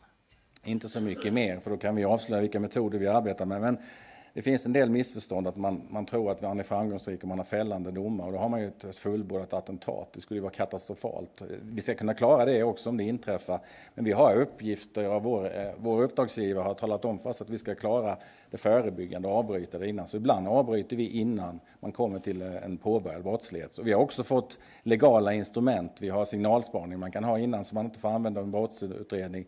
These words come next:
Vi har inhämtningslagen där vi kan kartlägga individer och se hur de gör. Och sen har vi preventiva tvångsmedel som vi har fått perma-, permanentade också.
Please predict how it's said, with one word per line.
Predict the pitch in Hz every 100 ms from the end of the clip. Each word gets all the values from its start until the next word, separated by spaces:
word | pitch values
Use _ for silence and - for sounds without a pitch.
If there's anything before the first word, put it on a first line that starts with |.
| - - - -
Vi | 113
har |
inhämtningslagen | 135 123 117 104 101 101 92 90 92
där | 98
vi | 104
kan | 110 104
kartlägga | 117 120 120 101 92 98
individer | 98 107 120 107
och | 101
se | - 113 98
hur | 101 104
de | 107
gör. | 110 101 95 - -
Och | -
sen | 117 113
har |
vi | 107
preventiva | - 156 117 113 117 110
tvångsmedel | 107 127 98 87 95 90
som | 110
vi |
har | 104
fått | 107 -
perma-, | 104 101 -
permanentade | 104 104 110 92 87 98
också. | 92 - 85